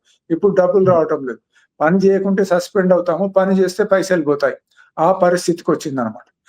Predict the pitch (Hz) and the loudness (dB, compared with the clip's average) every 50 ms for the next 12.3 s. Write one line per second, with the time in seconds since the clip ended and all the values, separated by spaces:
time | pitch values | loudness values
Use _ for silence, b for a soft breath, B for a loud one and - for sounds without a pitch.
0 | b b b b - - 147 165 - - 214 214 214 202 220 202 - 175 165 160 | b b b b -2 0 0 0 2 2 2 0 0 0 -2 -2 0 0 2 2
1 | 185 185 190 185 196 190 180 180 175 170 175 175 180 165 165 165 160 165 156 156 | 2 2 2 2 2 2 2 2 0 0 0 0 0 0 0 0 2 2 2 2
2 | 151 143 139 143 143 143 - 202 196 - - - 170 175 190 190 196 190 196 196 | 2 2 2 2 0 -2 -2 -6 -6 -6 -4 0 0 2 4 4 2 2 2 2
3 | 196 190 156 160 165 180 185 190 180 - 175 170 165 165 147 147 147 143 135 123 | 2 0 0 0 0 0 0 0 0 0 -2 -2 -2 -2 -2 0 0 -2 -2 -2
4 | 113 - - _ _ _ _ _ _ _ _ _ - 160 156 - 185 185 190 214 | -4 -8 -10 _ _ _ _ _ _ _ _ _ -4 -2 0 0 0 0 0 0
5 | 208 220 220 220 - _ _ _ _ - 165 156 170 175 180 180 175 170 165 160 | 0 0 -2 -4 -8 _ _ _ _ -4 -2 0 0 2 2 2 2 2 2 2
6 | 165 180 165 151 151 147 147 143 - _ _ _ _ _ _ _ _ _ _ _ | 0 0 -2 -4 -4 -6 -6 -10 -16 _ _ _ _ _ _ _ _ _ _ _
7 | _ _ _ _ - 147 151 165 165 - 180 165 - 175 165 160 151 - - B | _ _ _ _ 0 0 2 2 2 0 -2 0 2 2 2 2 2 0 -2 B
8 | B B B B B B - 160 151 135 135 135 135 131 127 - 202 104 - _ | B B B B B B -10 -6 -2 0 2 2 2 0 0 -2 -6 -10 -12 _
9 | _ _ _ _ - 143 151 160 - 190 180 180 180 175 165 160 156 - _ _ | _ _ _ _ -2 0 0 2 2 2 2 2 2 2 2 0 0 -4 _ _
10 | _ _ _ _ - 156 151 147 143 139 143 139 - 160 165 - - 208 196 185 | _ _ _ _ -10 -6 -6 -4 -4 -6 -6 -4 -2 -2 -2 -2 0 0 2 2
11 | 190 185 180 180 175 165 170 175 - - 180 165 156 - 170 170 170 165 165 160 | 2 2 2 2 2 0 0 0 0 0 -2 -2 0 0 0 -2 -2 -2 -4 -2
12 | 160 156 156 165 175 175 | -2 0 0 0 -2 -4